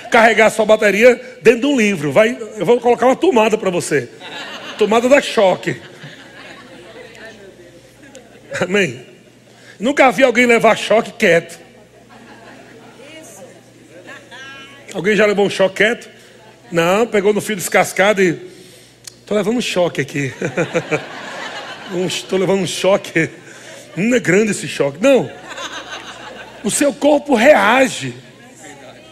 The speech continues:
a uma força invisível.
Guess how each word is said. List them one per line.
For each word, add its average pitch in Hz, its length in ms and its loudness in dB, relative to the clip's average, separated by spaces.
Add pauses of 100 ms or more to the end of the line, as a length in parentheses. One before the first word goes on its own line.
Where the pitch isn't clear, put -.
(760)
a 185 80 2
uma 240 220 4
força 208 720 4 (540)
invisível. 208 720 0